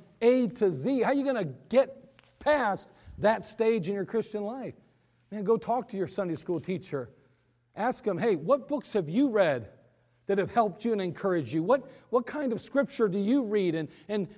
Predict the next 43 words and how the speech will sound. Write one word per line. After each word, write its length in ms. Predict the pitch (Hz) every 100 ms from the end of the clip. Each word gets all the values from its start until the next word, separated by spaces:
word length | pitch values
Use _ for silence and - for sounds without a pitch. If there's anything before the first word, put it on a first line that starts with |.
| -
when 280 | 208 320 262
do 60 |
you 220 | 220 240
pray? 300 | - 226 196
And 100 | 175
how 180 | 160 285
long 280 | 262 285 302
do 80 | 220
you 120 | 202
pray? 320 | - 208 180
And 100 | 170 - -
what 320 | 160 277 320
do 80 | 277
you 220 | 277 294
do 300 | 247 226 214
that 240 | 170 185 - - -
enabled 460 | 226 247 285 247 147
you 160 | 269 285
to 140 | 214
grow 380 | 127 175 247 262
in 80 | 233
your 140 | 254
Christian 500 | - 233 - 185 170
life? 320 | 139 117 107 - _ _ _ _
'Cause 140 | -
I 140 | 147
need 140 | 156 127
to 60 |
grow." 360 | 104 113 117 104 90 _ _ _ _ _ _ _ _ _ _ _ _ _ _ _ _ _ _ _ _ _ _ _ -
If 120 | 120
they 100 | 147
don't 140 | 170 151
have 160 | 147
answers, 440 | 135 165 175 127 101
then 140 | 120
you 80 | 139
better 200 | 147 131
talk 260 | 156 143 -
to 60 |
somebody 340 | - 151 143 123
that 160 | 117
does. 320 | 131 160 123
And 160 | 120